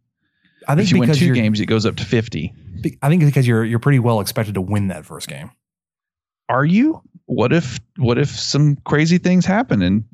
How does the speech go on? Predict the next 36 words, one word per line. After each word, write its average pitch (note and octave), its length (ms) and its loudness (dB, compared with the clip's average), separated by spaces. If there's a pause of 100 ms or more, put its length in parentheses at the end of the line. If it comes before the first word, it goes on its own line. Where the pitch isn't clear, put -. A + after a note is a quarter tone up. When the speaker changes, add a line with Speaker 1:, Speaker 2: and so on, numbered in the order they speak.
Speaker 2:
Tech's A#2+ 320 -4
like B2 220 -4
a, C3 380 0 (460)
I B2+ 60 0
mean, B2 180 4
do B2+ 140 0
you C3+ 60 4
think D#3 180 0
Speaker 1:
An C3 60 2
Speaker 2:
Tech's A2+ 100 2
Speaker 1:
eleven B2 180 2
Speaker 2:
gonna D#3 160 4
Speaker 1:
seed? F#3 100 2
Speaker 2:
be E3+ 260 2
Speaker 1:
<laughs> - 0 -
Speaker 2:
favored E3+ 540 0 (200)
in F#3 120 4
their G3 120 4
first G3 320 -2
game A#3 260 2 (400)
under F3 160 2
Mark F#3 240 0
Adams? A3+ 460 -2
I - 40 -2
mean, D3 140 2
maybe D3+ 220 2
Speaker 1:
I'll E3 40 2
Speaker 2:
Tech's D#3+ 240 0
Speaker 1:
have B2 80 2
Speaker 2:
gonna E3 140 0
Speaker 1:
to E3 80 0
Speaker 2:
be F3+ 60 2
Speaker 1:
see. F3+ 100 6
Speaker 2:
an F3 60 2
eleven F#3 340 2
seed. E2+ 300 -2